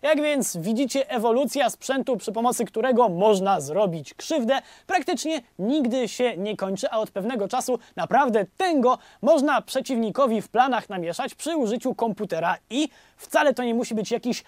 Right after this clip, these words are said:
potwornie drogi sprzęt, jeśli ktoś wie, jak komputera w tym celu użyć. Chodzi oczywiście o hakerów, którzy naturalnie nie muszą wyłącznie swoich umiejętności wykorzystywać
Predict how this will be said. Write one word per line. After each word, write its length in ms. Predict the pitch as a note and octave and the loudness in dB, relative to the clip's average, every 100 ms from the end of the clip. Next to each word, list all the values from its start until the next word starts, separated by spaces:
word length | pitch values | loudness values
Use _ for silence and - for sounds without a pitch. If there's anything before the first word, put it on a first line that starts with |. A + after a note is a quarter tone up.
| _ | _
potwornie 600 | B3 - B3 C4+ B3+ B3 | 0 2 4 4 4 0
drogi 320 | G3 A#3 A3 | 0 0 0
sprzęt, 320 | - B3 F#3 | -4 -8 -6
jeśli 260 | E3 - C3 | -8 -10 -16
ktoś 460 | - _ B3 A3 E3 | -16 _ -2 0 -2
wie, 260 | G#3 G#3+ - _ | -2 -2 -4 _
jak 320 | E3+ F3 - - | 0 0 0 -2
komputera 560 | C4+ - G3+ F#3+ F#3+ | -2 0 0 2 2
w 100 | - | 0
tym 180 | A#3 G3 | -2 -2
celu 240 | D3+ D#3+ F3+ | -2 -4 -2
użyć. 420 | F#3 B2 - - _ _ _ _ _ _ | -4 -6 -16 -20 _ _ _ _ _ _
Chodzi 260 | - F#4+ F#4+ | -2 4 4
oczywiście 500 | E4+ F4 F#4 - F4+ | 4 2 2 2 2
o 60 | D#4 | 4
hakerów, 460 | D#4 F4 E4+ B3+ | 2 4 4 4
którzy 380 | - C#4+ B3 D#4 | 2 2 4 2
naturalnie 640 | B3+ C4+ C#4 A#3+ B3 C#4 C4+ | 0 0 6 6 6 0 0
nie 200 | C#4 F4+ | -2 2
muszą 340 | G#4 F4+ D4+ | 0 2 2
wyłącznie 580 | G#3+ C4 C#4 - C#4 A#3 | 6 6 6 4 2 2
swoich 360 | - C4 A3+ | 2 0 0
umiejętności 580 | C4 B3+ A3+ A3+ B3 - | 0 0 -2 -2 -2 0
wykorzystywać 680 | A#3 A#3+ G#3+ - A#3+ A#3 | 0 0 -2 0 4 4